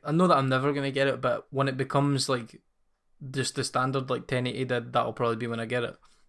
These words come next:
And then we got the four K, and obviously when you get four K, you want to fucking use it. So it's one of those things that, albeit it doesn't need to be, like,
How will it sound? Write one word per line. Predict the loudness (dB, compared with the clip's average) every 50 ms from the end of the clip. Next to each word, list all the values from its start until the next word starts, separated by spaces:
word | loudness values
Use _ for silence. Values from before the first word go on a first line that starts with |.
| _ -6
And | -2 0
then | 0 0
we | 2
got | 0 0 0
the | -2
four | -2 -2 -2 -2
K, | 0 -2 -2 -2 -2 -4 -6
and | -6 -4 -4 -2
obviously | 0 0 0 -2 -2 -4 -4 -6
when | -6 -4 0 0 2 2
you | 2 2
get | 0 0 0 0
four | -2 -4 -4
K, | -2 -2 -2
you | -2 -2
want | -4 -4 -6
to | -4
fucking | -6 -6 -6 -6 -6
use | -2 0 0 0 0
it. | -2 -8 -10 -14 -20 -20 _ -20 -20 -20 -20 -20 -20 -10
So | -2 4 6 6 6 6 2 -4 -8 _ _ _ _ _ _ _ _ _ _ _ _ _ -4 0
it's | 0 2 4
one | 4 4 6
of | 6 6
those | 4 2 2 2
things | 2 2 2 2 0 0
that, | -2 -2 -2 -6 _ _ _ _ -20 _ _ _ _ _ _ _ _ _ _ _ 4
albeit | 4 6 6 6 4 4 4 0 -2
it | -6 -4 -4
doesn't | -4 -4 -2 -2 -2 -2 -2
need | -2 -4 -4 -6 -10 -16 _ -6
to | -4 -2
be, | -2 -2 0
like, | 0 -2 -2 -4 -8